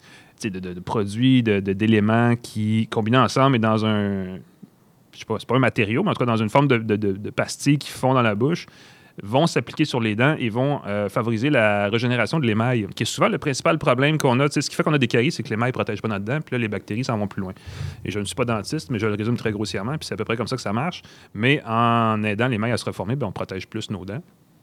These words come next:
Et ce que je me dis, ce qui est fascinant, c'est que je lisais la, leur recette, puis là, malheureusement, les éléments chimiques précis m'échappent, mais c'était pas exactement la sorcellerie, leur truc, tu sais. Fait là, tu dis, pourquoi on a pensé à ça cette année, on n'y avait pas pensé il y a dix ans ?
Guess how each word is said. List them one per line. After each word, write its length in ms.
Et 100
ce 80
que 140
je 80
me 100
dis, 140
ce 80
qui 80
est 20
fascinant, 380
c'est 160
que 240
je 140
lisais 220
la, 120
leur 240
recette, 460
puis 60
là, 80
malheureusement, 380
les 100
éléments 180
chimiques 240
précis 380
m'échappent, 420
mais 240
c'était 180
pas 100
exactement 320
la 80
sorcellerie, 460
leur 160
truc, 180
tu 80
sais. 80
Fait 80
là, 60
tu 80
dis, 80
pourquoi 240
on 80
a 60
pensé 280
à 80
ça 140
cette 220
année, 220
on 100
n'y 40
avait 120
pas 100
pensé 320
il 80
y 20
a 40
dix 240
ans ? 120